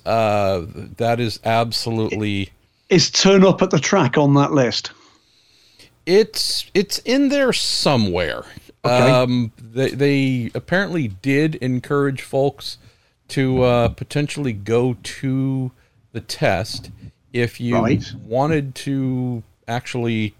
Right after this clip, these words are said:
Speaker 1: you know, see some cars running at the event.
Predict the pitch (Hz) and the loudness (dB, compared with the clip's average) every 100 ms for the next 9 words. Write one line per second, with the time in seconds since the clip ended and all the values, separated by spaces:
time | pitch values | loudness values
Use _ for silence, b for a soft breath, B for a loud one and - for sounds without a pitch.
0 | _ 151 113 131 _ _ _ - 147 139 | _ -4 -4 -4 _ _ _ -6 -2 -2
1 | - 123 - 117 110 101 101 98 92 - | -2 -4 0 0 2 -2 -4 -4 -6 -6
2 | 90 - 92 90 92 - | -10 -10 -14 -12 -16 -20